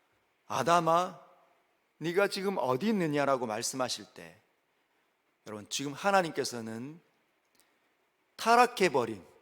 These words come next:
그 사람, 죄 가운데 빠져버린 그 사람, 하나님을 피했는데 하나님께서는 찾아오신 겁니다. 하나님께서는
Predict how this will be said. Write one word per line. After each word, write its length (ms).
그 180
사람, 580
죄 120
가운데 540
빠져버린 680
그 180
사람, 320
하나님을 560
피했는데 800
하나님께서는 880
찾아오신 640
겁니다. 140
하나님께서는 840